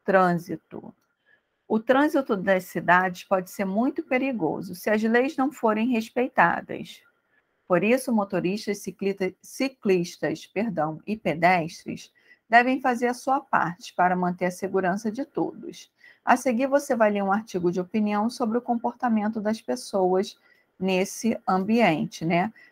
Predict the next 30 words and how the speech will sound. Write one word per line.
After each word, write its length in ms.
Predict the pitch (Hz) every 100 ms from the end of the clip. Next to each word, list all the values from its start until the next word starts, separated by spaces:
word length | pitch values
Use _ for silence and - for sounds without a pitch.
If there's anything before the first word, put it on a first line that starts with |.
| _
A 100 | 175
gente 280 | 196 208 208
vê 180 | 214 214
que 120 | 226
muitas 380 | 214 254 311 -
pessoas 500 | 240 247 226 214 220
acabam 400 | 220 208 202 220
ficando 720 | 226 220 208 196 202 220 233 _ _ _ _
até 640 | 208 214 - 208 214 262 - _ _ _ _ -
agressivas, 1160 | 208 214 285 - - 160 151 165 156 - - _ _
tá? 380 | - 175 196 247 - - - _ -
Então, 280 | 214 208 254
eu 100 | 277
vou 100 | 262
deixar 320 | 233 240 240
como 220 | 214 208 214
sugestão 580 | 220 208 196 - 185
a 60 | 170
leitura 400 | 170 175 170 160
desse 320 | 165 180 -
texto 720 | - 226 185 185 214 - 320 320 _ _ _
e 260 | 254 254 294
que 140 | - 294
vocês 360 | 262 285 302
façam 340 | - 220 220 247
a 60 |
página 440 | 254 190 202 208 208
vinte 280 | 208 226
e 60 | 311
quatro 520 | - 185 - _ -